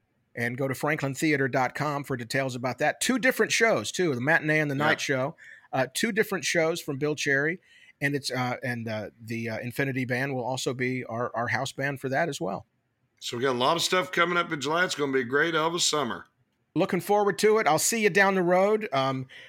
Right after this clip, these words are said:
Speaker 1: people think we hang out and talk all the time. We do when we're together. And the other time we just do this with, with Alex and, and, and talk about that. Um, it's been a pleasure talking to you, Jeff, but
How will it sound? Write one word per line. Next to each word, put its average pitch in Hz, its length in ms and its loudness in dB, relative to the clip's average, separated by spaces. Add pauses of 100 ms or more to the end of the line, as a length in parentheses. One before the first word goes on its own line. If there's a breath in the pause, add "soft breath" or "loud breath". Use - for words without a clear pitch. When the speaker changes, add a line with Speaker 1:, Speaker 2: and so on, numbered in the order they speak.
Speaker 1:
people 175 240 0
think 226 260 2
we 180 100 2
hang 196 200 6
out 190 120 6
and 160 80 -4
talk 196 240 6
all 175 140 6
the 165 80 0
time. 185 360 2
We 180 100 4
do 196 220 2
when 175 120 2
we're 175 100 2
together. 165 480 4
And 147 140 2
the 143 180 0
other 190 200 4
time 160 280 2
we 151 80 0
just 147 240 -6
do 156 200 0
this 156 260 2
with, 135 240 -4
with 135 180 -2
Alex 147 380 0
and, 131 160 -4
and, 123 180 -4
and 120 160 -4
talk 143 220 0
about 131 240 -4
that. 151 240 2 (480 loud breath)
Um, 135 240 2
it's 180 160 2
been 180 140 2
a 165 40 4
pleasure 202 380 2
talking 196 400 2
to 180 140 0
you, 156 100 2
Jeff, 170 340 2
but 151 200 0